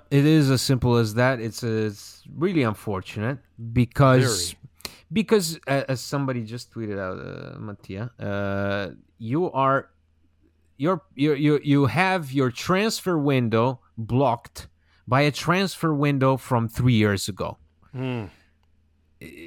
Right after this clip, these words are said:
Speaker 2: Wow.
Speaker 1: you know, more or less everything, Pastore and Zonzi, then you have Fazio, who wa-, who was renewed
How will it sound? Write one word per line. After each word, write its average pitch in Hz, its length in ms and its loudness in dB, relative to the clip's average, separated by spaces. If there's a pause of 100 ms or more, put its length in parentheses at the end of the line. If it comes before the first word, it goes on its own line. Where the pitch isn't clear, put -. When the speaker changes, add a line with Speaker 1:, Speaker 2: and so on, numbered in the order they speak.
(120)
Speaker 2:
Wow. 104 240 -6
Speaker 1:
you 147 540 2
know, 127 320 4
more 220 440 4
or 208 60 2
less 180 480 2
everything, 151 640 0
Pastore 214 600 0
and 156 320 2
Zonzi, 175 880 0
then 139 320 0
you 143 120 -2
have 127 200 0
Fazio, 160 580 0
who 127 140 2
wa-, 123 140 4
who 127 160 -2
was 120 320 0
renewed 143 640 6